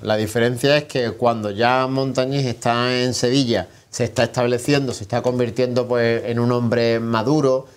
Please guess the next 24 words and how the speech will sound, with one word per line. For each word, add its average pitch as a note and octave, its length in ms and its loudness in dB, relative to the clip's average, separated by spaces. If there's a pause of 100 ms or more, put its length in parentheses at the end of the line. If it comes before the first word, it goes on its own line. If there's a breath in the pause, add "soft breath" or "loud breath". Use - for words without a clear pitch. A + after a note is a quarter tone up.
(160 soft breath)
que, A#2+ 500 2
que A#2 80 -6
se A2+ 180 -4
casa, C3 640 0
que B2+ 100 -4
supera A#2 400 0
el A#2 80 2
examen A#2+ 520 -2
de, A2 360 0 (260 loud breath)
de A#2 340 0
maestro, C#3 600 0 (220)
pues A#2 160 -2
ahí A#2 180 2
va A#2+ 120 2
a - 20 -2
ser B2+ 220 -2
cuando C3+ 340 -2
nace A#2 300 -4
en A#2 100 -4
Córdoba, B2 500 0
mm, A2 460 -4
Juan A2+ 280 0
de B2 100 -2
Mesa, D3 380 -2